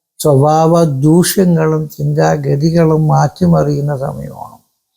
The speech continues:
ഇപ്പൊ ഏഴാണ്ട് ശനിയിലാണ് നമ്മുടെ രാമലക്ഷ്മണന്മാര് വനത്തിലോട്ട് പോയത്.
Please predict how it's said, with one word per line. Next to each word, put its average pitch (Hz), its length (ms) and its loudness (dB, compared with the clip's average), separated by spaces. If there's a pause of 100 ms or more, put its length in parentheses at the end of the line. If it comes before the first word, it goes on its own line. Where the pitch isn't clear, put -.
(320)
ഇപ്പൊ - 160 -2
ഏഴാണ്ട് 156 400 4
ശനിയിലാണ് 160 640 2
നമ്മുടെ 156 400 -2
രാമലക്ഷ്മണന്മാര് 151 1160 -4 (500)
വനത്തിലോട്ട് 151 680 2
പോയത്. 131 540 -4